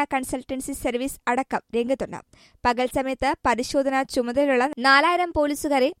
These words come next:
മറ്റ് ചുമതലകളിലേക്ക് മാറ്റാനാവുമെന്ന് പോലീസ് ആസ്ഥാനത്തെ അഡീഷണൽ ഡി ജി പി മനോജ് എബ്രഹാം കേരള കൗമുദിയോട് പറഞ്ഞു. മദ്യപിച്ച് വാഹനം ഓടിക്കുന്നവരെ കണ്ടെത്താൻ രാത്രികാല പരിശോധന മാത്രം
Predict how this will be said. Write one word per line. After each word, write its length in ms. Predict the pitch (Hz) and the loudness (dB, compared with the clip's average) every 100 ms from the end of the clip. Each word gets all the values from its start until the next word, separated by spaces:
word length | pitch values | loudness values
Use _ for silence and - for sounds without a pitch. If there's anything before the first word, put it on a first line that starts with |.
| - | -2
മറ്റ് 320 | 247 - 359 | -2 -2 -8
ചുമതലകളിലേക്ക് 840 | - 294 269 285 285 285 277 - 247 | -6 -6 -4 -2 -2 -2 -2 -2 -4
മാറ്റാനാവുമെന്ന് 880 | 226 247 - 285 269 254 262 254 233 - | -2 -2 -2 -2 0 0 0 -2 -4 2
പോലീസ് 400 | 262 254 285 - - | 4 4 0 -8 -4
ആസ്ഥാനത്തെ 600 | 233 277 - 294 285 233 330 - - - | -2 -2 -4 -6 -2 -2 -2 -10 -14 2
അഡീഷണൽ 540 | 226 254 320 - 330 302 | 2 4 0 -4 -4 -2
ഡി 140 | 262 | -4
ജി 140 | 262 | -4
പി 140 | - 240 | -4 -4
മനോജ് 440 | 233 240 269 294 - | -2 -2 -2 -6 -4
എബ്രഹാം 440 | 240 220 240 220 294 | -2 -2 -2 -2 -2
കേരള 380 | - 294 311 320 | -6 -4 -2 0
കൗമുദിയോട് 500 | 285 262 240 240 220 | 0 2 0 2 0
പറഞ്ഞു. 300 | 240 202 - - - - _ | 0 -4 -8 -18 -20 -20 _
മദ്യപിച്ച് 480 | 214 226 214 262 294 | 0 0 0 -6 -4
വാഹനം 380 | 254 240 269 254 | -2 -2 -2 -4
ഓടിക്കുന്നവരെ 460 | 247 247 233 247 254 | -4 -4 -4 -4 -4
കണ്ടെത്താൻ 400 | 247 233 226 277 - - - | -4 -4 -4 -4 -8 -20 -2
രാത്രികാല 580 | 226 240 294 302 302 294 | 2 2 2 -4 -2 0
പരിശോധന 460 | 285 254 262 262 269 | 0 -4 -2 -4 -4
മാത്രം 360 | 254 240 240 | -4 -4 -4